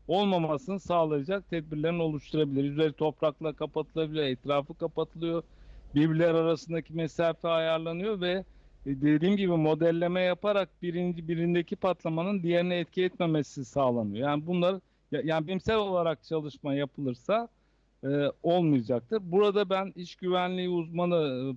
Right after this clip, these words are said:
part-time gelen bir iş güvenliği uzmanının, e, buraya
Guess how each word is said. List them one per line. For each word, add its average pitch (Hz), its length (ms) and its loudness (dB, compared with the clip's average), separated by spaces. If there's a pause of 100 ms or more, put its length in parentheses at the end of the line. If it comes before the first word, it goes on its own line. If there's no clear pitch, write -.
(120)
part-time 165 520 -2
gelen 165 400 0
bir 160 160 -6
iş 143 240 -12
güvenliği 156 600 0
uzmanının, 151 600 0 (500)
e, 139 40 -2 (480)
buraya 160 440 4